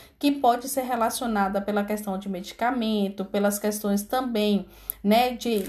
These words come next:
tomografias, pelas questões dos contrastes. Então, nós, profissionais de saúde, precisamos estar atentos a todas as questões de promoção, né, e prevenção desses agravos que pode estar relacionado.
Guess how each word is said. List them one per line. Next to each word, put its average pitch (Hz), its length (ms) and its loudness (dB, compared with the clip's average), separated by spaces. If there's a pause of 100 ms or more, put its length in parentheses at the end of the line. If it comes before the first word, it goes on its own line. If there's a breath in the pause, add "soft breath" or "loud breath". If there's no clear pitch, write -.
(100)
tomografias, 214 1120 0
pelas 202 320 0
questões 202 360 -2
dos 202 180 -6
contrastes. 214 880 2
Então, 240 420 -2
nós, 233 560 2
profissionais 202 580 -4
de - 40 -10
saúde, 202 400 -2
precisamos 233 600 -6
estar 240 280 -4
atentos 185 720 -4 (340 loud breath)
a 220 160 8
todas 302 460 0
as 302 140 -2
questões 277 440 -2
de 247 100 -6
promoção, 233 800 0
né, 214 180 0
e 247 60 -4
prevenção 247 680 0
desses 262 300 -2
agravos 247 720 2
que 208 80 -6
pode 202 240 -2
estar 196 140 -2
relacionado. 180 880 -4